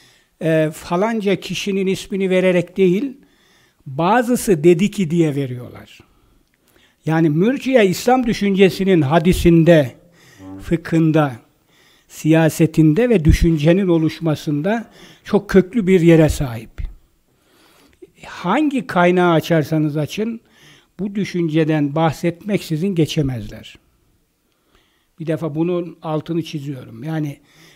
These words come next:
mürciye, e, kelime olarak açıklayacağım. Ne manaya geliyor, ekol nedir?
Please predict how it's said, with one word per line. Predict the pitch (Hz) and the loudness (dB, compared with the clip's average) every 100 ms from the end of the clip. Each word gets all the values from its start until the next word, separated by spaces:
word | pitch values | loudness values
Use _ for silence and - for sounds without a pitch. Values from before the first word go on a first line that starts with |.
| _ | _
mürciye, | 165 175 147 196 220 233 - - | -2 -2 0 2 2 -2 -10 -4
e, | 170 165 156 151 165 _ - | 0 0 0 -4 -8 _ -10
kelime | 175 170 185 | -4 -2 2
olarak | 180 165 156 | 2 2 -2
açıklayacağım. | 156 - 180 180 185 156 | -8 -6 -2 0 2 2
Ne | 160 | 2
manaya | 170 165 165 165 | 2 4 2 2
geliyor, | 170 165 170 | 2 0 0
ekol | 151 170 165 | -4 -4 -2
nedir? | 170 151 160 135 | -2 -2 -2 -4